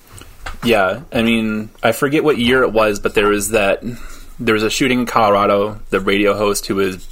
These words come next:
basically assassinated in his driveway. That, I think that was around this time. <sighs> Nineteen eighty-four. Yeah, Alan Berg.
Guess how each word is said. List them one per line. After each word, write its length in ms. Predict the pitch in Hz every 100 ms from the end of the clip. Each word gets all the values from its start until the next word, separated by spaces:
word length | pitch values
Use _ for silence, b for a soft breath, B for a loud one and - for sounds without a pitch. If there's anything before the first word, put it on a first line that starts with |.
| -
basically 400 | 104 92 101 101
assassinated 600 | 95 - 92 - 95 95
in 40 | 95
his 160 | 90
driveway. 360 | 98 90 92 90
That, 260 | 113 120 117
I 40 |
think 240 | - 170
that 140 | 160 90
was 160 | 92
around 320 | 92 95 101 92
this 120 | -
time. 400 | - 92 92 -
<sighs> 1700 | - - - - - - - - - - - - - - - - -
Nineteen 320 | 123 120 143 120
eighty-four. 540 | 104 - 107 104 87
Yeah, 240 | 127 120 123
Alan 300 | 117 127 113
Berg. 340 | 113 101 90